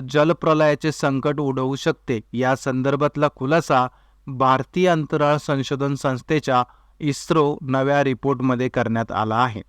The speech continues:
या रिपोर्टनुसार भारतीय हिमालयीन क्षेत्रामध्ये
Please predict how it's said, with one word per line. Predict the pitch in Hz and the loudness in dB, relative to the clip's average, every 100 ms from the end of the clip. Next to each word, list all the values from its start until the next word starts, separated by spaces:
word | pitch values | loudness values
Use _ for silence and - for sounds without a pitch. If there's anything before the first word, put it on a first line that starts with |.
| _ _ _ - | _ _ _ -6
या | 120 127 131 | 4 4 4
रिपोर्टनुसार | 127 117 165 160 170 - 151 135 | 0 0 0 2 -2 2 0 0
भारतीय | 127 120 120 170 165 | 0 -2 -2 0 2
हिमालयीन | 143 143 147 143 147 | 2 2 0 -2 -4
क्षेत्रामध्ये | - 139 123 151 156 135 123 | -4 -6 -2 2 2 2 -2